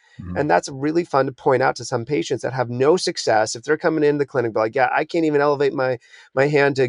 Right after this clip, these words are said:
Speaker 2: reach inside my refrigerator." If you just have them bend over, you know, you can just say, "Hey, look,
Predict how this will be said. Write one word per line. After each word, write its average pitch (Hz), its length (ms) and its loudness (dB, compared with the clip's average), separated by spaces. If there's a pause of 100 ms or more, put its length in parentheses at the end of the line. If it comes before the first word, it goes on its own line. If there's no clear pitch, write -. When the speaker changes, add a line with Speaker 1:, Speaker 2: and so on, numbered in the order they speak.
Speaker 2:
reach 135 280 -8
inside 131 320 0
my 123 80 4
refrigerator." 113 720 0 (480)
If 143 100 -8
you 175 60 -8
just 202 140 -2
have 190 100 4
them 151 200 4
bend 147 300 4
over, 123 600 4 (300)
you 135 80 -4
know, 127 80 4
you 131 120 0
can 143 140 -2
just 131 140 0
say, 135 140 6
"Hey, 185 300 4
look, 165 360 2